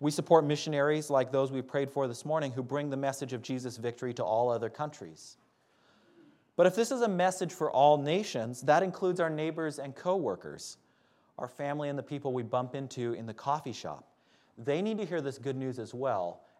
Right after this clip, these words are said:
and you are the one being sent to bring it. Finally, what is this message that the apostles are sent to proclaim?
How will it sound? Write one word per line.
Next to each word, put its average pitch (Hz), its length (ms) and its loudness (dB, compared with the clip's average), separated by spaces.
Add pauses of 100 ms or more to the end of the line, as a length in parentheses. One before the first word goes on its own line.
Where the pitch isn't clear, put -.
and 110 160 -10
you 165 220 -6
are 151 80 -2
the 113 100 -4
one 87 260 -6
being 87 220 -10
sent 95 340 -8
to 107 60 -10
bring 76 280 -16
it. - 180 -20 (1900)
Finally, 180 240 8
what 196 240 10
is 247 100 0
this 196 160 -2
message 151 520 2
that 135 100 -2
the 127 80 -2
apostles 131 840 0 (500)
are 113 140 2
sent 131 300 -4
to 127 100 -8
proclaim? 87 540 -8